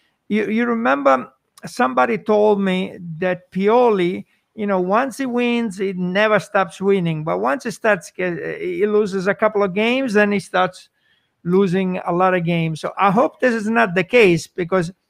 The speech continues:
I want Milan in the top four, of course, and I want Milan to go to the Champions League, because we want to win the Champions Leagues one of these years between Juventus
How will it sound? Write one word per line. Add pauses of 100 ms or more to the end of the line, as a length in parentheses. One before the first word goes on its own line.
(260)
I
want
Milan
in
the
top
four,
of
course,
and
I
want
Milan
to
go
to
the
Champions
League, (540)
because (280)
we
want
to
win
the
Champions
Leagues
one
of
these
years (140)
between
Juventus